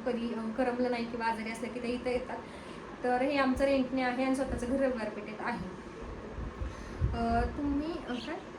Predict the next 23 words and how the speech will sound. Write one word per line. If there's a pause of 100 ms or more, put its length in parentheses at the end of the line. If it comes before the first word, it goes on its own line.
(1400)
"तुमचा
बालविवाह
आहे
का?"
हां,
हाच
प्रश्न
आला
होता. (420)
"तुमचा
बालविवाह
आहे
का?
कितव्या
वर्षी
लग्न
झालंय?" (380)
<laughs>
तर
आमचा
बालविवाह
नाही
आहे,